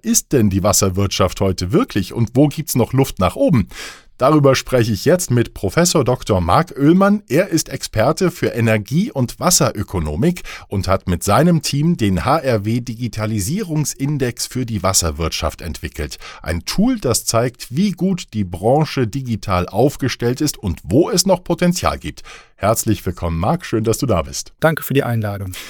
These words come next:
Speaker 1: Marc, unsere Hörerinnen und Hörer wollen dich natürlich erstmal kennenlernen und deswegen spielen wir wie immer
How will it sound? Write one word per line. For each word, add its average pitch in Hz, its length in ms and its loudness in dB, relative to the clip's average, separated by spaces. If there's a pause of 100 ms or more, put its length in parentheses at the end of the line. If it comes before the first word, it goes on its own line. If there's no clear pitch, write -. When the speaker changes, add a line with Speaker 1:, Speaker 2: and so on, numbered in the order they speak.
(260)
Speaker 1:
Marc, 92 320 0
unsere 135 400 4
Hörerinnen 135 480 4
und 117 120 0
Hörer 120 280 2
wollen 117 240 2
dich 110 160 -2
natürlich 101 420 -2
erstmal 78 460 -2
kennenlernen 117 680 2
und 107 140 -2
deswegen 101 380 -2
spielen 101 340 0
wir 92 140 -2
wie 95 80 -4
immer 170 320 0